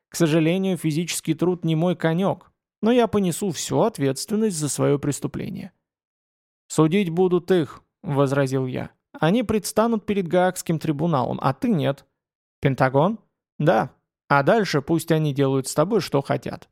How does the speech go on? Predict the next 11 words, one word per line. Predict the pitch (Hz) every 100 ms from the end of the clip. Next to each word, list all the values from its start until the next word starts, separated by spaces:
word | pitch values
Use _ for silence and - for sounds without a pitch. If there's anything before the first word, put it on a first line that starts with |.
| _
бросил | 165 147 131 - 135
я | 147 226 214 _ _ -
и |
стал | - - 233
ждать, | 151 170 160 -
как | 147 170
же | 156
отреагирует | 147 151 151 165 165 156
Джон | 147 185
Пол. | 175 - - _ _ _ _ _ _ _ _ _ _ -
«Никак». | 139 185 - 123 - -